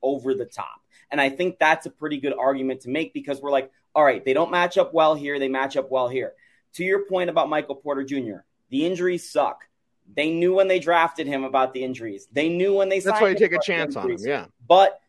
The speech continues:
Speaker 1: that was the Nuggets' only chance at a third star player. To this day, it's the Nuggets' only true chance at a third star player. And you need three star players to win a championship. They need Michael Porter to be healthy. If they're trying to move off Michael Porter Junior,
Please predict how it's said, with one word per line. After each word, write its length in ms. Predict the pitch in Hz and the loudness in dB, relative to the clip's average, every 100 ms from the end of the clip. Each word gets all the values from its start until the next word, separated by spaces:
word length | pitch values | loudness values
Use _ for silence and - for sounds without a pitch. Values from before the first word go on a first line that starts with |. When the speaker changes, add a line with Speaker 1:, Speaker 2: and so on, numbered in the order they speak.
| _ _ _ 127 | _ _ _ 4
Speaker 1:
that 280 | 156 202 - | 6 6 0
was 180 | 208 175 | -2 -2
the 180 | 175 190 | -6 -2
Nuggets' 440 | 160 160 160 160 - | 0 2 0 -4 -2
only 280 | 147 156 143 | 0 0 -4
chance 380 | - 143 143 139 | -6 -6 -4 -4
at 60 | |
a 60 | 131 | -6
third 300 | 135 135 131 | -2 -4 -4
star 240 | - 127 127 | -4 -2 -2
player. 460 | - 131 107 - _ | 2 2 2 -6 _
To 160 | 190 | -8
this 220 | 208 196 135 | -2 -4 2
day, 320 | 170 170 139 | 2 2 0
it's 240 | 135 139 - | -4 -8 -6
the 80 | |
Nuggets' 380 | 147 151 147 147 143 | -2 -2 -2 -6 -4
only 300 | 151 156 147 | -2 -2 -4
true 280 | - 156 | -6 -8
chance 480 | 147 - 151 147 139 | -8 -10 -8 -6 -4
at 100 | 131 | -4
a 40 | 127 | -4
third 300 | 135 131 131 | -4 -4 -4
star 240 | 139 131 | -2 -2
player. 380 | 165 196 135 - _ | 4 4 4 -4 _
And 160 | 165 160 | -2 0
you 100 | 160 | 0
need 240 | 160 180 - | 0 -4 -4
three 200 | 160 156 | -6 -6
star 280 | - 151 | 0 0
players 380 | 147 147 143 135 | 2 0 0 -2
to 100 | 135 | -6
win 140 | 131 131 | -6 -6
a 40 | |
championship. 600 | 131 127 120 107 - - _ _ | -6 -10 -10 -12 -12 -14 _ _
They 220 | 117 185 | 0 2
need 180 | 190 180 | 2 0
Michael 280 | 175 165 165 | 0 0 -4
Porter 340 | 151 156 156 | -6 -6 -4
to 60 | 139 | -4
be 140 | 139 | -4
healthy. 440 | 131 131 127 87 - _ - | 0 0 -2 -8 -20 _ -8
If 140 | 135 | -2
they're 140 | 160 | -2
trying 300 | 175 202 202 185 | -2 -2 -2 -2
to 40 | |
move 260 | 175 175 160 | 0 2 4
off 240 | 160 165 | 4 2
Michael 280 | 156 151 147 | -2 -2 -6
Porter 300 | 147 143 143 | -8 -8 -6
Junior, 500 | 135 139 156 185 | -4 -4 -2 -4